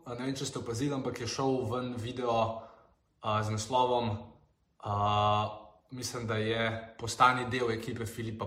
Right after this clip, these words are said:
Peska. Torej, širili smo dejansko interno našo ekipo, predvsem tisto, ki se tiče marketinškega področja, in smo dejansko, a, iskali nove ljudi, ki bi bili pripravljeni z nami delati oziroma z nami sodelovati.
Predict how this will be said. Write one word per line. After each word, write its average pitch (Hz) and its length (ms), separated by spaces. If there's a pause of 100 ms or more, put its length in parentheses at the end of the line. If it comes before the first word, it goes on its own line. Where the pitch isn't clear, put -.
Peska. 107 400
Torej, 113 240
širili 123 360
smo 120 200
dejansko 113 560 (560)
interno 123 460
našo 117 320
ekipo, 151 380
predvsem 117 340
tisto, 123 240
ki - 80
se 113 80
tiče 123 260
marketinškega 113 800
področja, 160 540 (520)
in 143 240
smo 131 160
dejansko, 123 540
a, 110 640 (320)
iskali 120 360
nove 117 240
ljudi, 123 260
ki 131 120
bi 120 60
bili 117 180
pripravljeni 110 540
z 101 80
nami 107 220
delati 131 320
oziroma 110 340
z 104 60
nami 104 240
sodelovati. 117 600